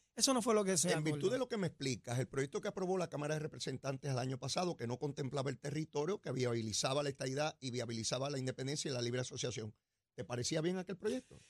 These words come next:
Speaker 1: Me parecía bien.
Speaker 2: Ok.
Speaker 1: Incluso nosotros en Victoria Ciudadana creemos en el proceso de descolonización mediante una asamblea constitucional de estatus.
Speaker 2: Ya.
Speaker 1: Y aún así, nuestros líderes apoyaron ese proyecto que
Speaker 2: Mm.
Speaker 1: no contemplaba la asamblea, eh, constitucional de estatus,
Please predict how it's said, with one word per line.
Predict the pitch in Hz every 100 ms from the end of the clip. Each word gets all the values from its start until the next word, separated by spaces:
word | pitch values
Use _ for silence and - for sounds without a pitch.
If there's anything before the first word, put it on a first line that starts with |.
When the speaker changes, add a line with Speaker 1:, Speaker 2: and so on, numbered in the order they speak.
| - -
Speaker 1:
Me | 214
parecía | 190 180 170 214 208
bien. | 175 151 139
Speaker 2:
Ok. | -
Speaker 1:
Incluso | 214 208 240 269 240
nosotros | 170 180 180
en | 214
Victoria | 214 214 214
Ciudadana | 208 208 214 214
creemos | - 170 175 202
en | 202
el | 175
proceso | 165 156 175
de |
descolonización | 185 196 208 202 220 214
mediante | 208 185 156 151
una | 160
asamblea | 160 185 185 190
constitucional | 185 180 175 156 151 143
de | 156
estatus. | - 139 123 120
Speaker 2:
Ya. | 107 101 - -
Speaker 1:
Y | 202
aún | 180 180 226
así, | 254 - 277 226 _ _
nuestros | 180 175 175 170
líderes | 190 247 214 185 196
apoyaron | 175 180 165 170 247 320
ese | 196
proyecto | 180 175 165 151 156
que | 156
Speaker 2:
Mm. |
Speaker 1:
no | 151
contemplaba | 208 214 233 208 220 214
la | 214
asamblea, | 226 226 254 233 208 208 -
eh, | 190 180 170
constitucional | 165 190 202 208
de | 214
estatus, | 214 254 247 190